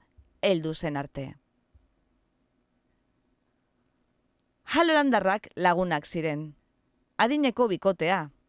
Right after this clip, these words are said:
oso aberatsa, eta gozatu egiten zuten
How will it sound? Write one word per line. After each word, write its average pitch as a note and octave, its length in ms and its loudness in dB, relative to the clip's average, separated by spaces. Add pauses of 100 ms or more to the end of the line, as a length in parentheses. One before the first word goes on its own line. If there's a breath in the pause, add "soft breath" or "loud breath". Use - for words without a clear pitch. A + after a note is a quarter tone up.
(380)
oso B3 280 2
aberatsa, F3 560 0 (920)
eta C4 220 4
gozatu C#4 400 0
egiten B3+ 380 0
zuten B3 460 -4